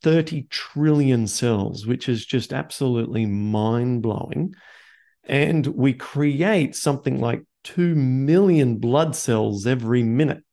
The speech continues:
So the number of cells that are being produced, recreated, dying, cleaned out of our body at any one time is beyond our capacity of comprehension. Um, and they all come in different types.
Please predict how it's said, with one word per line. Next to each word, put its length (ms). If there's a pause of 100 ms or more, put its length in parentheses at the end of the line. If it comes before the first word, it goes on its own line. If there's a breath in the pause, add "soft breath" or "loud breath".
(140)
So 320
the 220
number 520
of 140
cells 640 (500 soft breath)
that 200
are 160
being 560 (140)
produced, 760
recreated, 920 (240)
dying, 680 (180 loud breath)
cleaned 420
out 280
of 80
our 120
body 300
at 80
any 160
one 220
time 340 (560 loud breath)
is 220
beyond 520
our 280
capacity 640
of 260
comprehension. 680 (680 loud breath)
Um, 460
and 100
they 120
all 100
come 180
in 120
different 280
types. 420